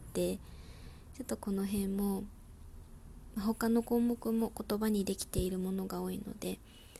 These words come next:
今にちょっとアップデートし直しながら調査を書いていきたいと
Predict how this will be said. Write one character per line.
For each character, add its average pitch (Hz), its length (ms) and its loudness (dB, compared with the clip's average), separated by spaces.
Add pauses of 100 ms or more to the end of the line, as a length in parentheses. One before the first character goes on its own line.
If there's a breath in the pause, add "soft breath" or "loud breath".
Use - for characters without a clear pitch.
(140)
今 202 220 4
に 185 220 -2
ち - 80 -2
ょ - 40 -10
っ - 40 -16
と - 80 0
ア 175 40 0
ッ - 20 -10
プ 175 220 -8
デ 180 80 -2
ー 180 40 -4
ト - 140 -12
し - 160 -6
直 185 180 -2
し 190 140 -6
な 196 140 0
が 190 160 0
ら 214 300 0 (480 loud breath)
調 190 160 0
査 180 160 6
を 180 100 -4
書 202 80 -2
い 190 60 0
て - 140 -6
い 190 40 -4
き - 100 -2
た - 120 0
い 196 80 4
と - 220 -2